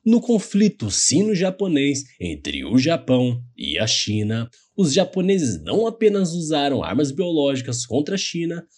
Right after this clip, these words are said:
como também experimentaram e mataram mais de três mil pessoas, incluindo prisioneiros de guerras aliado, em testes de agentes de guerra biológica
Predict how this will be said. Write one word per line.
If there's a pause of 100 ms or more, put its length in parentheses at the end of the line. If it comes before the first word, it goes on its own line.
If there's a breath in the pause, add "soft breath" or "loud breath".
como
também
experimentaram (180 loud breath)
e
mataram
mais
de
três
mil
pessoas, (180)
incluindo
prisioneiros
de
guerras
aliado, (400 soft breath)
em
testes
de
agentes
de
guerra
biológica